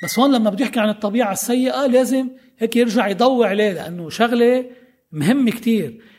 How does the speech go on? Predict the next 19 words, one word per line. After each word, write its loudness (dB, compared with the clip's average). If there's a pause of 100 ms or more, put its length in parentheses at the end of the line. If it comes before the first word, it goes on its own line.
(140)
الشاهد 2
الأمين 2
منجي 4
النفوس، -2 (420)
ومن 0
يتفوه 2
بالأكاذيب 0 (520)
غش. -10
الكذب. -2 (1600)
مش -14
طبيعي 0
الواحد -6
يكذب، -6 (1200)
مش 2
طبيعي 4
يحكي 0
الصدق، -8 (1120)
طبيعي 0
يكذب. -14